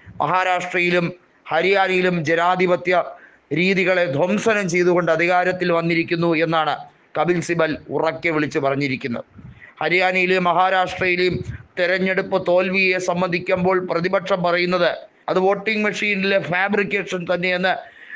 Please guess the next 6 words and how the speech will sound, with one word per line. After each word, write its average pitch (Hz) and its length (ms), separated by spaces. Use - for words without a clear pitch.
വ്യക്തമായ 202 840
കാരണങ്ങളാൽ 180 560
പറയാൻ 165 260
കഴിയും. 139 240
ഇലക്ടേഴ്സ് 180 580
ലിസ്റ്റിലെ 185 460